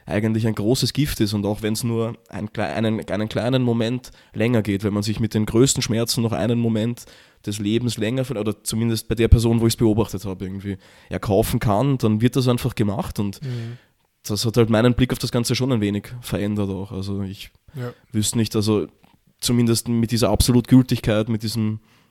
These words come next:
Speaker 1: ja, mit, mit diesem Übermut der Jugend würde ich darauf jetzt nicht mehr zu sprechen kommen, aber es ist, es, ich denke halt trotzdem, dass es, und gerade für mich hat's das ein, ein Moment des Trosts oder ein, ein, ja,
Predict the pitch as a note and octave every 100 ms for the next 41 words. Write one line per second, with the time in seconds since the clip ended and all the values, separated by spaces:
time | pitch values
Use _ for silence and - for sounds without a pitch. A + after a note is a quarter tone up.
0 | _ _ _ _ _ _ - - D3 B2+
1 | - - - _ A#2 A2 A#2+ A#2 A2+ A#2+
2 | B2 C3 C3+ B2 B2 B2+ - - A#2 C#3
3 | C#3 B2 A#2 A2+ A2 A#2 A2 A2 G#2+ G#2+
4 | G#2 - - A2 G#2 A#2 A#2+ A2+ G#2+ -
5 | G2+ A2 A2 G#2+ G#2+ G#2+ B2 B2+ - -
6 | - - A2 - _ A2 - B2+ E3 B2
7 | D#3 C3 A2 G#2+ G#2 E2+ G#2+ - G2+ G#2+
8 | A2+ A#2+ G2+ - - A#2+ A2 A2 A2 -
9 | - _ _ - G#2 A2 A2 G#2+ B2 -
10 | A#2+ - G#2+ A#2 C#3+ - - G#2+ G#2 G#2
11 | G#2 G#2 G2+ A#1 G#2+ A2+ G#2+ A2+ - G#2
12 | A#2 C#3